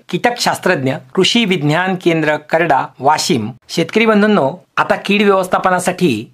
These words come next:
कीडनाशकाचा वापर आपण करण्यास सुरुवात केली आहे आणि एकात्मिक कीड व्यवस्थापनाचा घटक म्हणून रासायनिक कीडनाशक जी आहे त्याचा आर्थिक नुकसानीच्या पातळीच्या आधारावर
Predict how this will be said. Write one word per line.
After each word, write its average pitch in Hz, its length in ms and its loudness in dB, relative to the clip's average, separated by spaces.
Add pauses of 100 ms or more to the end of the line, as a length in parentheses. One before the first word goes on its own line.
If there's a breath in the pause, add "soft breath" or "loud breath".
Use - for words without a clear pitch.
(100)
कीडनाशकाचा 185 800 0
वापर 151 340 2 (300)
आपण 156 280 0
करण्यास 156 400 0
सुरुवात 147 300 2
केली 175 280 2
आहे 180 100 -2 (100)
आणि 170 200 0
एकात्मिक 185 500 0
कीड 202 100 2
व्यवस्थापनाचा 180 680 2
घटक 131 300 -2
म्हणून 165 300 2 (180)
रासायनिक 180 640 0
कीडनाशक 180 540 0
जी 151 180 2
आहे 113 200 -2
त्याचा 160 320 0
आर्थिक 170 280 0
नुकसानीच्या 185 420 0
पातळीच्या 180 560 0
आधारावर 156 600 0